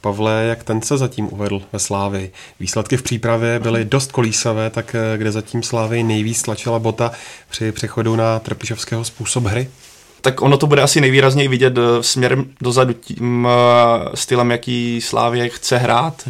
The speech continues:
Speaker 2: že chce hrát ofenzivně, že chce hrát vysoký pressing a že chce si vytvořit, řekněme, novou tvář oproti té Slávii, co fungovala na podzim, nebo která byla pod trenérem Šilhavým. Tudíž bych to řekl asi tak, že tlačí bota nadsazeně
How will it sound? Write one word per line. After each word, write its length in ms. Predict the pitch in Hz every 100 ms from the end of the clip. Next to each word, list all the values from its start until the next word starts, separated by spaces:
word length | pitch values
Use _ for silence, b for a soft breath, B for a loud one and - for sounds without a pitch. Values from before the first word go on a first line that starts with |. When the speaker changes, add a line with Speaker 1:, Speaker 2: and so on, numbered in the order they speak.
| 120
Speaker 2:
že 140 | -
chce 180 | - 123
hrát 180 | 120 117
ofenzivně, 600 | 117 123 120 120 120 120 -
že 120 | 117
chce 240 | 117 123 120
hrát 200 | 123 117
vysoký 340 | 117 113 120
pressing 680 | 117 117 - 123 120 117 113
a 300 | - 107 113 104 101
že 180 | - 113
chce 220 | - 120
si 160 | - 120
vytvořit, 520 | 117 117 117 123 - _ - -
řekněme, 420 | 120 117 117 117 -
novou 320 | 120 117 120
tvář 360 | 120 113 117 -
oproti 300 | - - 113
té 120 | 120
Slávii, 400 | - 117 113 117
co 120 | 117
fungovala 420 | 123 120 120 120
na 120 | 117
podzim, 300 | 117 127 117
nebo 260 | 117 110 131
která 300 | - 117 113
byla 160 | 117 110
pod 380 | - 113 -
trenérem 640 | - 120 120 120 120 117 117
Šilhavým. 540 | - 120 123 120 117
Tudíž 440 | 123 120 123 - B B B B B
bych 220 | - 123
to 100 | -
řekl 260 | 131 131 110
asi 200 | 127 139
tak, 200 | 127 123
že 140 | 127
tlačí 360 | 127 123 120 -
bota 560 | 127 123 131 127 127 127 B B B _
nadsazeně 540 | 120 117 - 123 127